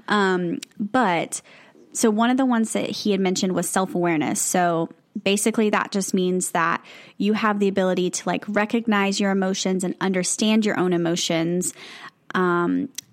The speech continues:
and this goes beyond just, like, the awareness factor of it. This also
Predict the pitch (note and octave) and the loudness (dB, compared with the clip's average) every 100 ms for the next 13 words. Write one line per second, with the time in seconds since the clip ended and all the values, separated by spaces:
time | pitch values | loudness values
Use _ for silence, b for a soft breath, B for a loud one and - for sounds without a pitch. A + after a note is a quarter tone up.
0 | - G#3+ A3 A#3 - - G3+ G#3+ G3 G3+ | 0 2 2 0 -4 -8 -2 2 2 2
1 | A3 - G3 - F3+ F#3+ F#3 F#3 F3 G3 | 0 -2 -2 0 0 0 0 2 0 0
2 | - F3+ - _ _ - G3 F3 E3+ E3 | 0 -2 -4 _ _ 0 2 2 2 2
3 | G3+ C#4+ - C#4 C#4 - D4 - C#4 D4 | 2 2 2 0 0 0 2 2 2 2
4 | D4+ - B B B B B - A3 A3 | 0 -2 B B B B B 0 0 2
5 | - G3+ G3+ G#3+ G3+ G3 F#3 | 0 -2 2 2 4 2 0